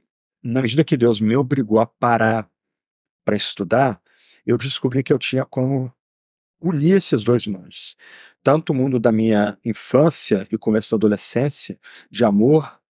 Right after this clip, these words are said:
à literalidade do Antigo Testamento, amor pelo povo judeu, amor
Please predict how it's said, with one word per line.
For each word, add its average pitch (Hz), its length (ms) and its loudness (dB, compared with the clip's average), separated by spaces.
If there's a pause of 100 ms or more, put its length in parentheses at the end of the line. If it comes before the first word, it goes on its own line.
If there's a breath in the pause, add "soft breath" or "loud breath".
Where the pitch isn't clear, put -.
(160)
à 107 80 -2
literalidade 113 800 0
do 110 80 -4
Antigo 104 260 -8
Testamento, 110 840 -6
amor 113 540 0
pelo 117 180 -4
povo 110 260 -8
judeu, 101 340 -4
amor 113 300 -2